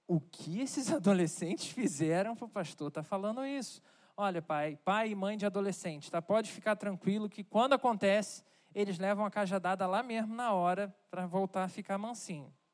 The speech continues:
tá? Pode ficar tranquilo. Mas acredita, meu irmão, minha irmã, nós somos ainda piores do que isso. Isso que aconteceu aqui nesse exemplo,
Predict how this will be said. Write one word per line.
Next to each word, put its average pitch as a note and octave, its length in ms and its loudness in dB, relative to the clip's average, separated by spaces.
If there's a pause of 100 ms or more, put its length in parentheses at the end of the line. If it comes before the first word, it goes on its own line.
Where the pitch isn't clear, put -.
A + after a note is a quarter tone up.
(180)
tá? F3 180 -4 (140)
Pode - 160 -2
ficar E3 240 -4
tranquilo. G3+ 500 -6 (1120)
Mas G#3 180 -2
acredita, G3 560 -4
meu E3 120 -6
irmão, E3 300 -4
minha E3 160 -6
irmã, C#3 340 -12 (840)
nós F#3+ 200 0
somos F#3+ 340 -6
ainda E3+ 260 -4
piores E3 540 -4
do D#3 80 -12
que D#3 140 -10
isso. C3 420 -12 (800)
Isso A#3 280 -4
que A3 80 -8
aconteceu F#3 580 -2
aqui G3 300 -4
nesse E3 300 -4
exemplo, D#3+ 600 -4